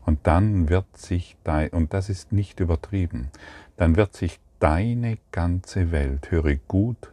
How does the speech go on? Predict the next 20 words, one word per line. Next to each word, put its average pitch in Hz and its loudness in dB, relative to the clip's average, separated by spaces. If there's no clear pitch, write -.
zu, 71 -6
mit - 2
dir 67 -4
an 76 -2
dieses 69 -4
Licht - -4
erinnern. 67 -4
Denn 71 4
dieses 98 0
Licht 82 -4
vertreibt 71 0
jeden 76 0
Schatten. 62 -8
Dieses, 85 4
dieses 95 0
Licht 80 -2
ist - -6
das, 80 2
was 80 4
die, 85 4